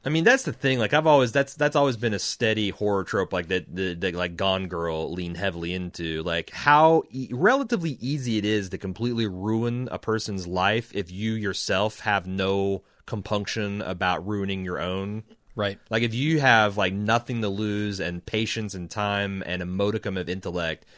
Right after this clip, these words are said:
Speaker 1: you can really make someone's life miserable.
Speaker 2: Oh, yeah.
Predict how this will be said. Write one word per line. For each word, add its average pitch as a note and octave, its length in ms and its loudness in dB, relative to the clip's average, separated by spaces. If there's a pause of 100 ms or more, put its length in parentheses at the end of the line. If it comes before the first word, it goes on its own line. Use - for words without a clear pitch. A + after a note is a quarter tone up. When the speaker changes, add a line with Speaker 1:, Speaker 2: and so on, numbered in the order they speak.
(120)
Speaker 1:
you C#3 120 -2
can G#2+ 300 -2
really A2+ 320 4
make F#2+ 220 0
someone's E2+ 340 -6
life D#2+ 260 -2
miserable. C2 520 -10 (420)
Speaker 2:
Oh, F#3+ 140 4
yeah. E3+ 200 2